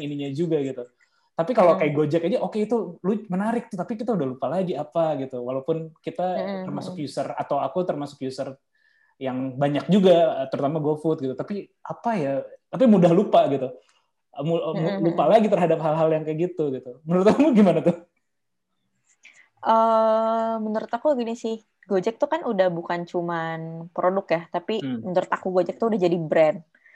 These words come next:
Speaker 1: Hmm.
Speaker 2: Artinya, eh, dia tuh, dia tuh udah jadi top of mind manus-, orang,
Speaker 1: Hmm.
Speaker 2: pemakai,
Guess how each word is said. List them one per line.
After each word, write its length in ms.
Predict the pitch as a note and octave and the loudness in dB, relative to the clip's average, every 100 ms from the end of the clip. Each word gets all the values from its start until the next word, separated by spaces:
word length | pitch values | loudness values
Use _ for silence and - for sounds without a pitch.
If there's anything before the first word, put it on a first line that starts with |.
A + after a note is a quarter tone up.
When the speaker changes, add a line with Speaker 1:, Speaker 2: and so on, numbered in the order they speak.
| - _ | -20 _
Speaker 1:
Hmm. 40 | - | -6
Speaker 2:
Artinya, 360 | - F3 E3+ G#3 A#3 A3+ _ - | -4 0 0 0 -2 -4 _ -10
eh, 480 | F3+ F3 F3 F3 F3 F3 | -6 -4 -4 -4 -4 -2
dia 100 | F3 E3+ | -2 2
tuh, 100 | C4+ C#4 _ _ _ _ _ _ _ _ _ _ _ _ _ - | 2 2 _ _ _ _ _ _ _ _ _ _ _ _ _ -2
dia 100 | F#3 F#3 - | 2 2 2
tuh 140 | C4+ - G3 | 4 4 2
udah 200 | F3+ F3+ E3+ | 4 4 6
jadi 260 | E3 D#3+ G3+ - - _ _ _ _ - | 4 2 0 -4 -8 _ _ _ _ -2
top 140 | F#3 - | 2 2
of 80 | F#3+ - F#3+ | 0 0 2
mind 260 | F#3+ G3 G3 | 4 2 0
manus-, 420 | F#3 F#3 F#3 _ _ _ - | 0 -2 -4 _ _ _ 2
orang, 320 | F#3 F3 E3+ G#3+ G#3 _ _ | 4 4 4 0 -6 _ _
Speaker 1:
Hmm. 160 | F#3 F#3 F#3 | 0 0 0
Speaker 2:
pemakai, 320 | F3+ E3 | 2 4